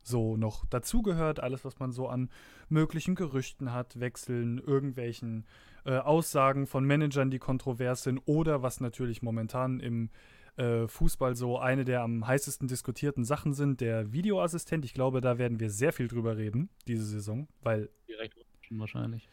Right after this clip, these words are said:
Speaker 1: Genau, äh, heute direkt schon, ähm, denn, naja, es hat mit Diskussionen über den Videoassistenten aufgehört, äh, und die neue Saison hat mit neuen Diskussionen wieder angefangen. Dementsprechend,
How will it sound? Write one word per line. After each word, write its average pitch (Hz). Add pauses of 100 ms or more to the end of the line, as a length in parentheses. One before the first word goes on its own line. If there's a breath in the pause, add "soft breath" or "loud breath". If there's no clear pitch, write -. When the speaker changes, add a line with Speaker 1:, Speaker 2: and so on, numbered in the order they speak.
(240 soft breath)
Speaker 1:
Genau, 123
äh, 117
heute 139
direkt 143
schon, 156
ähm, 131
denn, 120 (100)
naja, 127
es -
hat 143
mit 139
Diskussionen 139
über 143
den 135
Videoassistenten 135
aufgehört, 147
äh, -
und 127
die 123
neue 127
Saison 120
hat 123
mit 113
neuen 123
Diskussionen 120
wieder 113
angefangen. 135 (1080 soft breath)
Dementsprechend, 110